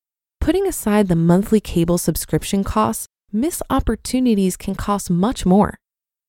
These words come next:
If you worked a minimum wage job instead of watching the American average of thirty-one point five hours of T V each week,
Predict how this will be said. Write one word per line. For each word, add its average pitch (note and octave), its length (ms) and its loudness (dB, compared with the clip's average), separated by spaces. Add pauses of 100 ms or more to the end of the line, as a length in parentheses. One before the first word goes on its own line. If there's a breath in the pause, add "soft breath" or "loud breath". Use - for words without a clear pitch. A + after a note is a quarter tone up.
(120)
If - 240 -2
you F4 140 6
worked A3 400 0
a F3+ 80 0
minimum G#3+ 560 2
wage F#3+ 380 -2
job D#3 500 0
instead E3 420 -2
of A#3 160 2
watching F#3+ 460 -2
the E3+ 140 0
American E3 640 -2
average F#3 520 -2
of D#3+ 160 0
thirty-one F#3+ 720 0
point - 320 -4
five E3+ 400 0
hours E3 380 0
of D3+ 120 -6
T F#3 240 -4
V F3 300 0
each - 320 -4
week, F#3 440 2